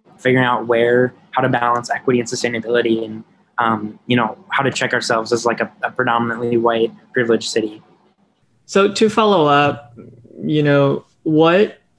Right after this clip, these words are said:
Speaker 2: like, what current environment, environmental policies are good for conservation of nature, and what could the, you know, the city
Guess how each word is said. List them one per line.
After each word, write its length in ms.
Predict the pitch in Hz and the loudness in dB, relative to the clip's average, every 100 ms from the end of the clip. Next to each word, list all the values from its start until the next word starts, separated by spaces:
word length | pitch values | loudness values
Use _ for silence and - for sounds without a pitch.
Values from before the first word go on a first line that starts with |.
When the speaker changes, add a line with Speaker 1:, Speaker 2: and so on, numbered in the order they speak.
| _ - | _ -2
Speaker 2:
like, 180 | 170 143 | 0 2
what 220 | 170 196 | 2 2
current 280 | - 226 214 | 2 4 4
environment, 460 | 196 175 175 170 - - 165 170 170 - - | 4 2 2 0 -4 -6 0 0 0 -6 -2
environmental 560 | 151 165 170 165 165 | 2 4 4 4 2
policies 640 | 160 147 135 131 139 131 - - | 0 2 2 2 0 0 -4 -6
are 460 | 139 139 135 135 131 | 0 4 4 2 2
good 240 | - 143 143 | 2 2 2
for 440 | - 151 143 143 | 0 4 4 4
conservation 840 | 139 160 143 143 190 202 202 190 151 | 2 2 2 4 4 4 2 2 0
of 160 | 143 | -2
nature, 460 | 151 151 147 160 147 | 0 0 0 0 0
and 320 | 143 143 139 | 0 0 2
what 220 | 147 147 | 2 2
could 220 | 165 147 | 0 0
the, 420 | - 143 135 135 - - | 2 4 4 0 -4 -4
you 140 | 147 | 0
know, 160 | 135 135 | 0 0
the 120 | 135 | -4
city 600 | - 160 156 147 147 143 | 0 0 4 4 2 -2